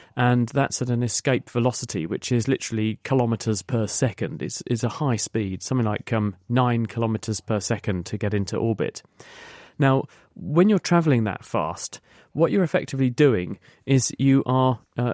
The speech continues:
moving away from the Earth, but you're also falling back to the Earth a bit.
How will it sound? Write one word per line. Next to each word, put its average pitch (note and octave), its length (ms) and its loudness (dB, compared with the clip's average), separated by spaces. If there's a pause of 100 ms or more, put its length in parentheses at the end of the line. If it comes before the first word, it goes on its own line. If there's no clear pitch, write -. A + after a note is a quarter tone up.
moving E3+ 500 4
away D3+ 340 2
from B2 200 0
the G2 140 0
Earth, - 340 -6 (140)
but - 120 2 (100)
you're C3+ 140 4
also D3+ 300 2
falling C#3 460 0
back - 240 -4
to - 80 -10
the A2 120 2
Earth F#2+ 220 -2
a G2+ 60 -6
bit. - 320 -4